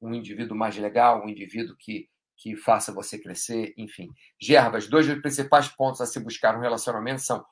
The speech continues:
cumplicidade e companheirismo. Então, vamos voltar aqui. Ô, Full Metal, vou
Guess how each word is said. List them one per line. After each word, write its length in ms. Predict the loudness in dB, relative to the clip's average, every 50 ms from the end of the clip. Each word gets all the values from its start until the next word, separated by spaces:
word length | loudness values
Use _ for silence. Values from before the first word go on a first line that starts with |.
| _ _ _ _ _
cumplicidade 1000 | -2 0 0 0 -2 -2 -2 0 0 -2 0 6 8 10 10 10 10 6 2 -4 -8
e 60 | -8
companheirismo. 880 | -4 -2 -2 -4 -2 0 0 0 0 -2 -4 -6 -6 -10 -14 -16 -18 -20
Então, 300 | -2 _ 2 2 2 0 -6 -18 _ _ _
vamos 320 | 4 6 6 6 6 4
voltar 280 | 4 4 4 4 4 2
aqui. 400 | 0 0 -2 -2 -2 -2 -2 -4 _ _ _ _
Ô, 100 | -8 -8
Full 200 | -6 -4 -2 -2
Metal, 420 | 0 -2 4 6 8 8 8 8 6
vou 260 | 4 2 2 2 -2